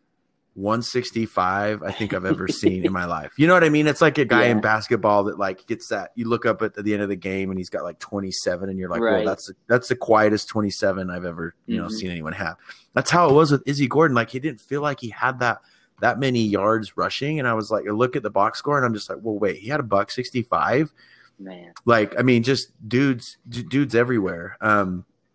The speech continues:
Speaker 1: I even tweeted out, I'm like, "Man, Izzy Gordon could get a buck fifty rolling out of bed." Like, you know what I
Speaker 2: Yeah.
Speaker 1: mean? Just roll out of the rack, <laughs> pencil him down for a buck fifty. But,
Speaker 2: Right.
Speaker 1: um,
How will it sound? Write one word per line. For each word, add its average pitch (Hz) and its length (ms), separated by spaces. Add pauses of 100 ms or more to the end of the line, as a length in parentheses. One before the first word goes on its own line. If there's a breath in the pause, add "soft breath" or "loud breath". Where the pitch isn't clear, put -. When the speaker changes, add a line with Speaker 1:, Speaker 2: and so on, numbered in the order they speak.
(240)
Speaker 1:
I 110 60
even 123 140
tweeted 127 300
out, 120 160
I'm 110 80
like, 101 160
"Man, 113 180
Izzy 120 200
Gordon 117 280
could - 160
get 107 140
a 90 80
buck 101 380
fifty 104 400
rolling 98 280
out 90 140
of 85 80
bed." 85 320
Like, 95 240
you 113 80
know 117 100
what 110 80
I 110 40
Speaker 2:
Yeah. 107 60
Speaker 1:
mean? 110 160
Just 101 180
roll 117 220
out 113 120
of 110 80
the 107 80
rack, 110 460 (260)
<laughs> - 260
pencil 135 300
him 143 100
down 123 280
for 110 120
a 101 60
buck 107 320
fifty. 95 380
But, 90 240
Speaker 2:
Right. 98 320
Speaker 1:
um, 90 120